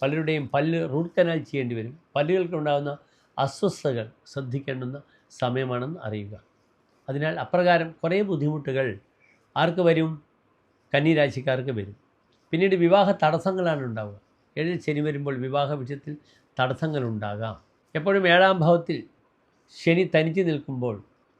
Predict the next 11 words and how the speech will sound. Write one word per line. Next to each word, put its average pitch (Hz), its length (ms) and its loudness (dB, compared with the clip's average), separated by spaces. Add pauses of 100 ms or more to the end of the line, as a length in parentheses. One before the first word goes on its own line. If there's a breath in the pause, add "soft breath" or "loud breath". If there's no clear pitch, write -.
(180)
അത് 156 140 2
വിവാഹ 170 380 8
വിഷയത്തിലേക്ക് 156 640 0
വലിയ 135 220 -2
ബുദ്ധിമുട്ടുകളുണ്ടാകും. 117 720 -10 (600)
അപ്രകാരം 208 540 8 (720)
വിവാഹ 185 340 8
വിഷയങ്ങളാണ്. 185 640 2
ഏഴിൽ 175 260 4 (180)
ശനി 165 260 0
വരുമ്പോൾ 170 420 -2